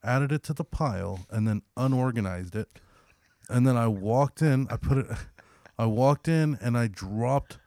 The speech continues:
the whole thing of change in front of him on the thing.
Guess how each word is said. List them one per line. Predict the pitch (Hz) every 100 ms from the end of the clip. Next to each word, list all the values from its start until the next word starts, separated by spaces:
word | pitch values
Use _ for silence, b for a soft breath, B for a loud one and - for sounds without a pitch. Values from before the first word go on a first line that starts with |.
| b b b b _
the | 107 95 117
whole | 101 - - 139 143 143 147
thing | - 135 123
of | 113
change | - 120 113 101
in | 92
front | 90 113 101
of | 92
him | 90
on | 90 90
the |
thing. | 85 107 87